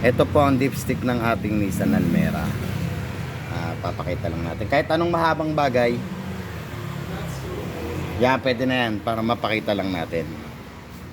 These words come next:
Medyo mahirap nga lang pagtanggal, mga ka-team, pero kailangan natin tanggalin yan. Ayan, ayan.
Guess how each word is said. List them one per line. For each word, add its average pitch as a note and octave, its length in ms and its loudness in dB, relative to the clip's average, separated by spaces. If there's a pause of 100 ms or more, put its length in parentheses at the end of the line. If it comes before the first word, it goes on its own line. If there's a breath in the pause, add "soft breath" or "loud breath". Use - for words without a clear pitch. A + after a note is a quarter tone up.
(1400)
Medyo A2+ 320 2
mahirap C3+ 480 4
nga B2+ 160 2
lang B2 80 2
pagtanggal, A#2 560 0
mga A2 320 2
ka-team, G#2 400 0
pero F#2+ 480 2 (560)
kailangan G2 480 4
natin F#2+ 240 0
tanggalin F#2+ 400 2
yan. - 240 2
Ayan, F#2+ 240 2
ayan. G2 260 2